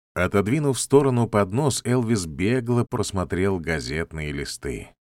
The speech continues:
Они сообщали примерно одно и то же и исключительно на главной полосе. К статьям в печати М М К не имело отношения. Вадим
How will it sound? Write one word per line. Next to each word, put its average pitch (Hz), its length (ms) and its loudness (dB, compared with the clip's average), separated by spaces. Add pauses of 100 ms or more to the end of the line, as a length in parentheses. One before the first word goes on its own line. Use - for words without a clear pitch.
(240)
Они 87 340 0
сообщали 156 600 0
примерно 135 600 0
одно 110 420 -2
и 120 120 0
то 151 300 0
же 127 160 0
и 113 300 -2
исключительно 117 840 -2
на 101 160 0
главной 80 440 -4
полосе. - 540 -8 (240)
К - 80 -8
статьям 101 560 2
в - 100 -14
печати 90 640 -4
М 82 160 -4
М 78 100 -4
К 123 260 -2
не 101 240 0
имело 113 320 2
отношения. 82 580 -4 (220)
Вадим 85 560 -2